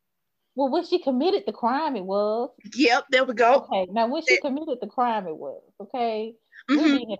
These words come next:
Speaker 1: efficient friends, so you're going to hear this when it's not
Speaker 2: <laughs>
Speaker 1: Black His-, Black History Month e-, anymore. However, when the crime was committed, Tessica was under the coverage of our ancestors who said, "We shall not, okay,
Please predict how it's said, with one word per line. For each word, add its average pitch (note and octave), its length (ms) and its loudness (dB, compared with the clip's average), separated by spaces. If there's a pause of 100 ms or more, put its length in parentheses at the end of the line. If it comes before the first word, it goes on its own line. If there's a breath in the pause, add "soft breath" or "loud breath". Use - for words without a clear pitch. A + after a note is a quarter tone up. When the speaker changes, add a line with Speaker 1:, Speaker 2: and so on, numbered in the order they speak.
Speaker 1:
efficient A#3+ 320 -6
friends, G3 500 -10
so F3+ 120 -6
you're C#4 280 -6
going G3+ 260 -8
to E3+ 80 -12
hear A3 220 -8
this D#3+ 340 -14
when E3 160 -14
it's - 120 -20
not - 200 -2
Speaker 2:
<laughs> - 60 0
Speaker 1:
Black - 160 -10 (160)
His-, - 360 -8
Black D#3 220 -6
History D#3+ 300 -12
Month D#3+ 240 -12
e-, C#3+ 140 -18 (160)
anymore. D#3+ 500 -12 (520)
However, G3+ 560 -2
when F3 180 -10
the E3 60 -8
crime D#4 580 -6
was A3 140 -4 (100)
committed, G3 460 -6 (600)
Tessica C#4+ 500 -2
was G3+ 200 -8
under G#3+ 220 -6
the F3 100 -10
coverage A3+ 420 -4
of F#3+ 100 -8
our F#3 260 -6
ancestors G3 680 -12 (100)
who A3 100 -8
said, G3 260 -6
"We A#3 140 -6
shall D#4+ 340 2
not, C#4+ 340 0 (760)
okay, G3+ 520 -6